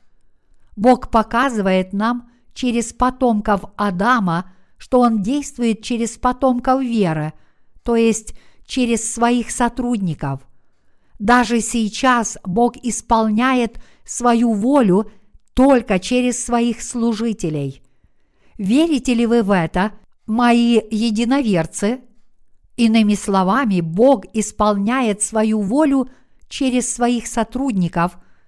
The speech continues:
которые следуют только Его воле. Бог взял Ноя своим сотрудником.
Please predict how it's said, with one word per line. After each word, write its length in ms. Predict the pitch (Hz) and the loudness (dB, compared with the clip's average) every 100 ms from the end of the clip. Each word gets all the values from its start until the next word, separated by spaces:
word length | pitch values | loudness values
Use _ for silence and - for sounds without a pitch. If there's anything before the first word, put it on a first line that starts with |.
| - | -4
которые 540 | 240 233 247 240 233 | -2 2 2 2 0
следуют 680 | 220 226 254 285 214 208 208 | -2 -4 -2 0 2 2 0
только 360 | 277 302 277 254 | 0 0 2 -2
Его 420 | 226 240 220 226 | 0 -2 0 0
воле. 560 | 202 226 196 151 120 113 - _ _ _ _ _ - | 0 0 0 -2 -8 -14 -20 _ _ _ _ _ -10
Бог 340 | 190 285 330 202 | 0 4 4 2
взял 420 | 190 208 247 240 | 0 2 2 2
Ноя 540 | 226 262 302 190 180 - _ - | 2 4 2 0 -4 -8 _ -10
своим 800 | - 226 226 233 233 233 214 - | -8 0 2 4 4 2 0 -4
сотрудником. 1000 | - 226 214 220 262 226 170 - 151 165 | -4 -2 -2 -2 -2 0 -2 -2 -4 -4